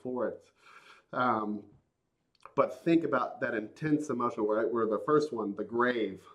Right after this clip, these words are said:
uh, we talked about a universal capacity. Well, in this one, I'm thinking of a, an emotional intensity. Uh, that people get greedy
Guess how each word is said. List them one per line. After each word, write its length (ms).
uh, 60
we 160
talked 280
about 280
a 40
universal 580
capacity. 680
Well, 200
in 80
this 220
one, 120
I'm 140
thinking 260
of 140
a, 100
an 80
emotional 720
intensity. 680
Uh, 120
that 240
people 320
get 200
greedy 640